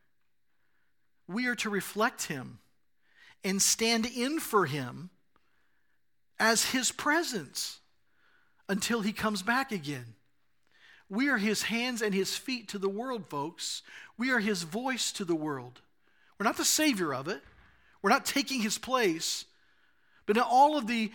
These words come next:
the physical ways, the Ch-, New Testament church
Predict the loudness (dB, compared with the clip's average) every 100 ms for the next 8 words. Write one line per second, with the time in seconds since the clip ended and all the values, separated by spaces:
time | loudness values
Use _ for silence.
0 | -8 -8 -4 -4 -2 2 2 4 4 2
1 | 0 -8 -14 -14 -16 -14 -14 -12 -10 -10
2 | -10 -14 _ -10 0 4 6 4 0 -2
3 | -2 -4 -6 -12 _ _ _ _ _ -8
4 | -6 -6 -8 -2 -2 2 2 2 0 -4
5 | -2 -2 -2 -4